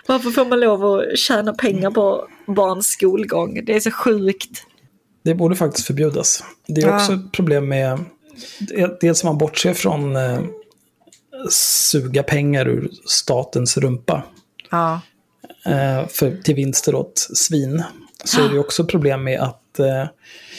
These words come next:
Speaker 2: det finns ju olika typer av religiösa friskolor, inte
Speaker 1: Precis.
Speaker 2: bara muslimerna. Det finns kristna friskolor också där de är sjuka i
Speaker 1: Ja.
Speaker 2: huvudet. Eh, och det finns säkert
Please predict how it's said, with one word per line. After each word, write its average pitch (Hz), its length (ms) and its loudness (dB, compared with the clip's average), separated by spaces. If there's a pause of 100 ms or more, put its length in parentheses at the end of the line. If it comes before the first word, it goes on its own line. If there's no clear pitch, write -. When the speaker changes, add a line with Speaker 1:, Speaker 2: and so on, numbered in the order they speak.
(1200)
Speaker 2:
det - 60 -6
finns 185 220 2
ju 185 40 -2
olika 170 220 -2
typer 175 280 2
av 151 140 2
religiösa 160 520 2
friskolor, 175 680 2 (240)
inte 160 140 2
Speaker 1:
Precis. 170 280 0
Speaker 2:
bara 151 480 2 (280)
muslimerna. 151 580 0 (1300)
Det 208 80 4
finns - 320 -2
kristna - 360 2
friskolor 147 460 2
också - 220 0
där 139 100 2
de 139 80 2
är 135 40 2
sjuka 185 160 2
i 180 60 4
Speaker 1:
Ja. 131 60 4
Speaker 2:
huvudet. 117 400 -2 (2500)
Eh, 139 380 0
och 147 80 0
det 160 80 2
finns 160 140 2
säkert - 400 -2